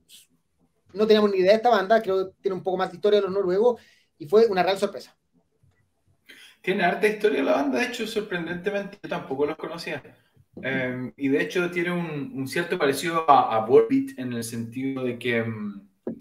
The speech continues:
Speaker 2: bueno, uno de que sus integrantes, no todos, pero tienen pasado en raíces del black met-, del black metal, como buena banda noruega.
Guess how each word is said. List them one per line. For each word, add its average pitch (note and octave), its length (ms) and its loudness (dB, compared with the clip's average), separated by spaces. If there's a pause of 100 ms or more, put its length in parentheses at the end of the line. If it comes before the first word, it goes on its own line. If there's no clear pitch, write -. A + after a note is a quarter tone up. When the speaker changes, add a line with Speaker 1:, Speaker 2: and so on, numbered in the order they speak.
(420)
Speaker 2:
bueno, - 320 0
uno D3+ 220 -2
de D3 120 6
que C3+ 300 4
sus C3+ 180 -6
integrantes, C3+ 840 -4
no B2+ 120 -8
todos, B2+ 280 -4
pero - 200 -12
tienen C3+ 300 -4
pasado B2+ 760 -2
en A#2+ 100 -6
raíces C3+ 640 -2 (100)
del F#2+ 220 -4
black D#3+ 460 2
met-, D3+ 400 -10
del A2 120 2
black D#3 220 4
metal, - 320 -2 (220)
como G#2+ 180 6
buena A#2 200 12
banda A#2 220 4
noruega. G#2+ 400 -4